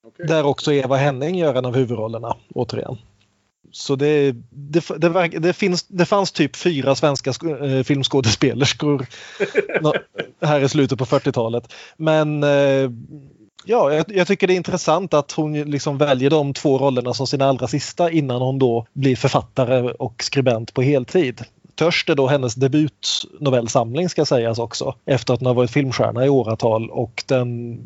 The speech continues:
Speaker 2: blev tydligen ganska skandalös på sin tid, för den är väldigt, väldigt sexuellt frispråkig och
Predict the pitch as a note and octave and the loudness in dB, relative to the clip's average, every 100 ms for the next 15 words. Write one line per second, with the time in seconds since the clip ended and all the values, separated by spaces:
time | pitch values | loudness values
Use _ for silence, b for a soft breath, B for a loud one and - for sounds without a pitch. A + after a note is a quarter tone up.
0 | C#3 C#3 C#3 A2+ C#3+ B2 B2 B2+ - - | -2 2 2 4 2 2 2 0 0 -2
1 | C3+ A#2 B2+ C3 D3+ - B2 A#2+ A2 A#2 | -2 0 2 2 2 -2 -2 -2 -2 -4
2 | A#2+ - B2 B2 B2+ E3 F#3 D3 B2+ E3 | -4 -4 0 0 2 2 2 0 0 2
3 | C3+ A#2+ E3+ - D#3+ B2 B2 A#2 - - | 2 0 0 2 0 2 -2 -2 -10 -4
4 | - D3 C3 - B2 A2+ - B2+ - A#2 | 0 0 0 0 0 0 -2 -2 -4 -6
5 | G2+ - A2+ G#2 A2+ | -6 -4 -4 -2 -6